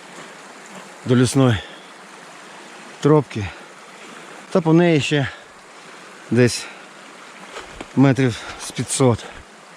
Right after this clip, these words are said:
І ми вже біля машини. Гарні місця.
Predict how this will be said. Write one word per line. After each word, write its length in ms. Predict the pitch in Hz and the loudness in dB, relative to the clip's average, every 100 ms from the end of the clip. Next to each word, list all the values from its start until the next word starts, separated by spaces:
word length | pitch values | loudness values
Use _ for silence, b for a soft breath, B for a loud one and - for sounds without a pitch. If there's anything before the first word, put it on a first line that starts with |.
| B B B B B B - | B B B B B B -6
І 80 | 117 | 2
ми 200 | 120 143 | 4 4
вже 300 | 123 127 127 90 - | 2 0 -2 -4 -4
біля 240 | 120 120 | -2 0
машини. 460 | 117 110 107 82 69 - - - - - - - - - - - - - - - B B B B - - - - - - - - - - - - - - - - - - | 0 -2 -6 -8 -10 -16 -20 -18 -16 -18 -16 -20 -18 -20 -20 -20 -20 -20 -20 -18 B B B B -20 -20 -20 -20 -20 -20 -20 -20 -20 -20 -20 -20 -20 -20 -20 -20 -20 -4
Гарні 400 | 127 139 123 110 | 2 2 2 0
місця. 420 | 110 - 160 143 | -2 -2 -4 -4